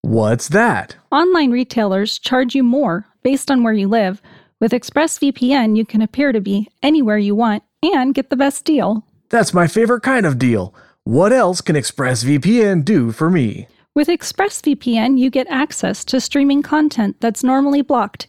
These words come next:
Speaker 2: in your region.
Speaker 1: Could I even use it to get past restrictions on work or school networks?
Speaker 2: Yes, all you have to do is use the ExpressVPN app on your device. You can even use it directly on your router.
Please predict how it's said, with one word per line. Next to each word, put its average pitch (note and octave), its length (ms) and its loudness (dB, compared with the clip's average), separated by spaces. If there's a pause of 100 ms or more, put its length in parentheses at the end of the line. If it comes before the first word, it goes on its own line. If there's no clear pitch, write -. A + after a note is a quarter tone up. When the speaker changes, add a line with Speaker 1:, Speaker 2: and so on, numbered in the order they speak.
Speaker 2:
in A#3 220 2
your A3 200 0
region. G3+ 500 -2 (480)
Speaker 1:
Could C#3 120 2
I A2+ 80 2
even B2 320 2
use C#3 240 2
it - 80 -4
to A#2+ 100 -2
get C3 220 -2
past C3+ 320 -2
restrictions C#3 580 -2
on G#2 200 0
work B2+ 300 0
or G#2 160 -6
school B2+ 380 0
networks? A#2+ 640 -2 (280)
Speaker 2:
Yes, F4 300 0
all B3+ 160 2
you C#4+ 140 2
have C#4+ 220 -2
to D#4+ 120 -2
do D4 220 2
is G#3 240 -2
use A#3+ 280 0
the G#3 180 -2
ExpressVPN C#4+ 1120 -2
app A3+ 320 -2 (100)
on G#3+ 240 2
your A3 300 0
device. G#3 580 -4 (460)
You C#4+ 100 2
can D4+ 160 2
even E4 240 2
use C4 140 0
it C#4 160 -6
directly A#3+ 400 -2
on A#3+ 100 0
your A3+ 140 0
router. A3+ 380 0